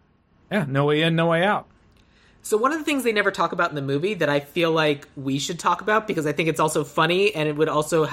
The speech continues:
Speaker 2: show a complete disregard for human life,
Speaker 1: Mm-hmm.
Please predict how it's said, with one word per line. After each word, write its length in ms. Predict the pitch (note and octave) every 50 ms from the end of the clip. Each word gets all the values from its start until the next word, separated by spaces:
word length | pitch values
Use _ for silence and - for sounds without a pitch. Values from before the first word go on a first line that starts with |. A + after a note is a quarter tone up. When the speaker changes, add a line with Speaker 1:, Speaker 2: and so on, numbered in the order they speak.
| - -
Speaker 2:
show 220 | - - - E3 D3+
a 60 | D3
complete 360 | - E3 D#3+ - - E3 D3+
disregard 500 | - D#3 - D#3+ D3 C#3 C#3+ C#3 D3+ D3
for 60 | - D#3
human 280 | - D#3 C#3+ C3+ C3
life, 320 | B2+ B2 B2+ E3 F#3+ - - - _ - _ _ _ _ _ _ _ - - - -
Speaker 1:
Mm-hmm. 220 | D3+ C#3+ D#3 D#3